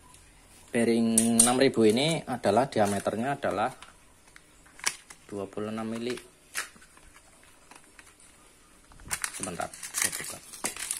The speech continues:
Nah, ini kode yang Z, apa,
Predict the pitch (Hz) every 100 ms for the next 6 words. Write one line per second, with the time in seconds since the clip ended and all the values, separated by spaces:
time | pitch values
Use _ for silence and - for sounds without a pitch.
0 | - - - - - - - - - -
1 | 95 - 104 113 139 139 - 107 107 107
2 | 104 104 104 - - - - - - 113
3 | 98 - 123 113 131 147